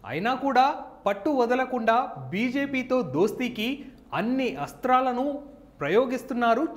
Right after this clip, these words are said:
చంద్రబాబు నాయుడు. తాజాగా ఆయన బీజేపీతో స్నేహం కోసం ఒక త్యాగానికి సైతం సిద్ధమవుతున్నారని తెలుస్తోంది. ఇటీవల టీడీపీ వైసీపీ ఎంపీ దుర్గాప్రసాద్ మరణించారు.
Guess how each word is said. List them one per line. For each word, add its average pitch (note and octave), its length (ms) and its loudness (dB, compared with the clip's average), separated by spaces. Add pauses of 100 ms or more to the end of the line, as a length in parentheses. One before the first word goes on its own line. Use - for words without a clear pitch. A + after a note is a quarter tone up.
చంద్రబాబు B3 440 2
నాయుడు. B2 280 -8 (500)
తాజాగా C4 520 4
ఆయన A3+ 380 4
బీజేపీతో A#3 840 -2
స్నేహం C#4+ 540 0
కోసం A#3+ 440 2 (260)
ఒక - 160 -2
త్యాగానికి C4 760 0
సైతం A3+ 480 0
సిద్ధమవుతున్నారని A#3+ 1080 0
తెలుస్తోంది. E3+ 600 -4 (480)
ఇటీవల C#4 520 2 (180)
టీడీపీ C4+ 480 0
వైసీపీ A#3+ 540 -2
ఎంపీ A#3 560 -2 (640)
దుర్గాప్రసాద్ A#3+ 920 2
మరణించారు. D#3+ 640 -4